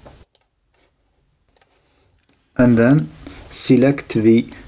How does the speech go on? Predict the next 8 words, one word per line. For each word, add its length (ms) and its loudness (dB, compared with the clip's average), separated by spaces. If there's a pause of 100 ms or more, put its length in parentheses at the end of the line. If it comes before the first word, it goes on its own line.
(140)
uh, 160 0
S 140 -4
Q 180 -2
L 100 2
Server, 520 0 (400)
uh, 200 -2
native 360 -2
client 560 -4